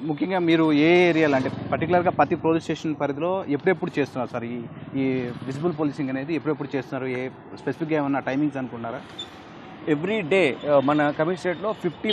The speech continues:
Speaker 2: ఫైవ్ to సిక్స్టీ ప్లేసెస్లో విజిబుల్ పోలీసింగ్ జరుగుతుంది.
Speaker 1: Hmm.
Speaker 2: అయితే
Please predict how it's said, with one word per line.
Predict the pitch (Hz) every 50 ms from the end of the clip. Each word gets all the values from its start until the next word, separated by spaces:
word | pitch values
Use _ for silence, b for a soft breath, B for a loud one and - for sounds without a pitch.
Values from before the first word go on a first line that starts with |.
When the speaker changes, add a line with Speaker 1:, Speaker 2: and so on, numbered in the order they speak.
| 208
Speaker 2:
ఫైవ్ | 208 196 190
to | 190
సిక్స్టీ | 175 156 165 - - 196 185
ప్లేసెస్లో | 165 156 160 156 - 156 143 208 220
విజిబుల్ | 196 165 156 165 180 160 151
పోలీసింగ్ | 170 156 139 - 175 131
జరుగుతుంది. | 123 120 113 104 90 98 104 - -
Speaker 1:
Hmm. | 127 117 110 - - - -
Speaker 2:
అయితే | 156 170 - 220 233 240 226 -